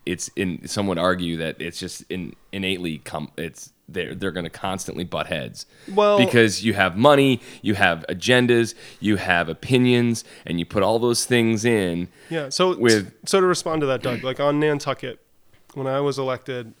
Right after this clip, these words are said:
Speaker 2: I, I think a lot about systems and how systems function and systems make decisions. Institutions make decisions, not individual people. And so for the Board of Selectmen, I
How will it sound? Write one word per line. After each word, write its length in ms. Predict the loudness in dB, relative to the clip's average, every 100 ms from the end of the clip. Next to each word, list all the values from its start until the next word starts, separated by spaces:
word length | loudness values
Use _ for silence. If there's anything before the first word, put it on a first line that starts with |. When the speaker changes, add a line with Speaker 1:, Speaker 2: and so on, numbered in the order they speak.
| -14
Speaker 2:
I, 540 | -8 -6 -4 -2 -4 -6
I 80 | -8
think 220 | -4 -4
a 40 | -2
lot 140 | -2
about 240 | -4 -6
systems 480 | -4 -4 -4 -8 -12
and 80 | -10
how 140 | -10
systems 640 | -8 -6 -4 -2 -2 -4 -4
function 420 | -6 -4 -4 -4
and 100 | -4
systems 520 | -4 -4 -4 -6 -4
make 220 | -6 -8
decisions. 460 | -8 -8 -8 -8 -8
Institutions 840 | -4 -4 -4 -8 -6 -4 -6 -6
make 160 | -10 -10
decisions, 480 | -12 -10 -10 -10 -12
not 160 | -10
individual 460 | -8 -10 -12 -16 -20
people. 420 | -14 -14 -12 -20 _ -20 -20 -20 _ -10
And 420 | -6 -6 -6 -10
so 460 | -8 -6 -4 -6 -10
for 140 | -12
the 80 | -8
Board 180 | -4 -4
of 60 |
Selectmen, 580 | -2 -6 -6 -6 -8 -10 -14 -16
I 180 | -14